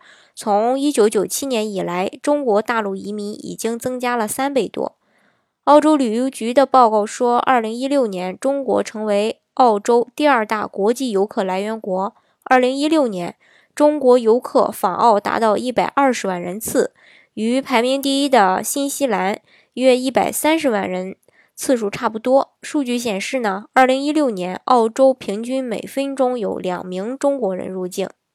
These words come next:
根据一个相关的数据显示，中国的高净值人士更倾向于通过申请澳洲的商业移民来获得移民身份，比如澳洲的幺八八A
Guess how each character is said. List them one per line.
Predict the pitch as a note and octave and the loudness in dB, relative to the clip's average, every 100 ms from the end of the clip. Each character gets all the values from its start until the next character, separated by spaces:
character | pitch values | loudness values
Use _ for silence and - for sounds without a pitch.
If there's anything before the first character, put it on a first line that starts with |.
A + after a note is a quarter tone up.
| _ _ _ _ _ _ | _ _ _ _ _ _
根 | - D4 | 2 2
据 | D4 C4 | 2 0
一 | A#3 | 2
个 | A#3+ C4+ | 6 6
相 | C4 C#4 C#4+ | 6 2 2
关 | C#4+ C#4 | 2 2
的 | B3 | 0
数 | A#3 D#4 C4 | 0 -2 -2
据 | A3+ | -2
显 | G#3+ G3 G3 | -4 -6 -4
示， | - G3+ | -2 -2
中 | - C#4 D4 | 2 2 4
国 | A3+ | 2
的 | G#3+ G#3+ | 2 2
高 | C#4 C#4 | 4 4
净 | C#4 B3 | 4 -2
值 | G#3+ G3 | -4 -4
人 | F#3 G3+ | -4 -6
士 | - A3+ | -4 -4
更 | - A#3+ | -2 -4
倾 | A#3+ C4+ | -4 -6
向 | C#4 B3+ G#3+ | -2 -4 -4
于 | G3 F#3+ G#3+ | -6 -8 -6
通 | - B3+ | -6 -2
过 | B3+ G#3+ G3 - _ _ _ - | 2 2 2 -6 _ _ _ -4
申 | - C4 | 0 0
请 | C4+ G#3+ F#3 | 0 -4 0
澳 | - A#3+ A3+ | 4 4 4
洲 | B3 | 2
的 | B3 G3+ F#3+ - _ _ _ | 2 2 -2 -8 _ _ _
商 | - - E4 | -4 2 4
业 | D#4 A3 | 4 2
移 | F#3+ F#3+ | 0 -4
民 | F#3+ F#3+ G#3+ - | -4 -6 -8 -4
来 | G#3 G#3+ | -2 -2
获 | A#3 C4 A3 | 0 2 2
得 | - F3+ F#3+ G3 - _ _ _ | 2 0 2 0 -4 _ _ _
移 | G#3+ | -6
民 | A#3 A#3 A#3+ | -2 -2 0
身 | C4+ C#4 | 2 2
份， | C#4+ A3 - _ | 0 -2 -4 _
比 | G#3 | -4
如 | G#3 G3+ A3+ | 0 2 4
澳 | - B3 | 4 4
洲 | A3+ B3 B3 | 4 2 4
的 | A3+ G3 | 4 2
幺 | A3+ A#3+ | 0 0
八 | A#3+ | 0
八 | B3 A#3+ | 0 -2
A | B3 C4+ C4+ C#4 | 0 2 2 0